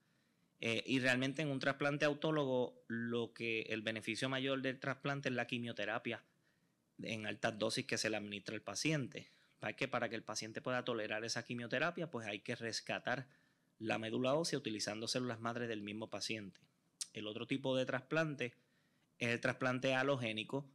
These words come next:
que es el que usamos en condiciones como aplasia medular, lo utilizamos para las leucemias agudas, lo utilizamos para síndrome mielodisplásico, y estas son condiciones donde la médula ósea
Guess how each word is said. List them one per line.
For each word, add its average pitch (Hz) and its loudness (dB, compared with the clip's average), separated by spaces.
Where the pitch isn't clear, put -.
que 143 2
es 143 8
el 143 4
que 165 2
usamos 165 4
en 165 2
condiciones 131 2
como 139 0
aplasia 117 0
medular, 127 0
lo 127 0
utilizamos 107 -4
para 123 0
las 113 -2
leucemias 107 -4
agudas, 131 0
lo 107 -10
utilizamos 104 -8
para 117 -4
síndrome 113 -4
mielodisplásico, 127 0
y 135 6
estas 147 2
son 165 4
condiciones 175 4
donde 147 4
la 123 6
médula 127 4
ósea 143 4